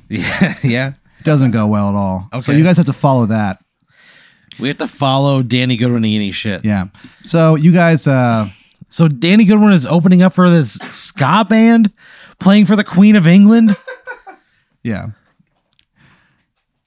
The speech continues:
Speaker 1: Okay, this doesn't make any goddamn sense.
Speaker 2: So you, uh, like, like, like, one song you play, um,
Speaker 1: I get the band back together?
Speaker 2: Yeah.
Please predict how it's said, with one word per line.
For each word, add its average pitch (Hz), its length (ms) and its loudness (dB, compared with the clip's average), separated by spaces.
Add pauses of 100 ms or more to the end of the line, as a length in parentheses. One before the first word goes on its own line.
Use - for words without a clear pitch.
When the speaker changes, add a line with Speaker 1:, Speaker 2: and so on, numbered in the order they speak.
(1900)
Speaker 1:
Okay, 208 520 0
this 180 200 -2
doesn't 160 360 0
make 180 120 4
any 175 140 2
goddamn 165 460 2
sense. 151 380 -2
Speaker 2:
So 147 400 -2
you, 147 260 2
uh, 131 480 -2 (100)
like, 139 240 -2
like, 147 200 0
like, 131 180 -2
one 143 220 0
song 151 280 0
you 139 120 0
play, 143 420 -2 (320)
um, 101 440 -4 (1120)
Speaker 1:
I 170 80 0
get 175 260 -2
the 196 80 0
band 165 300 2
back 160 200 2
together? 143 680 -2
Speaker 2:
Yeah. 107 240 -10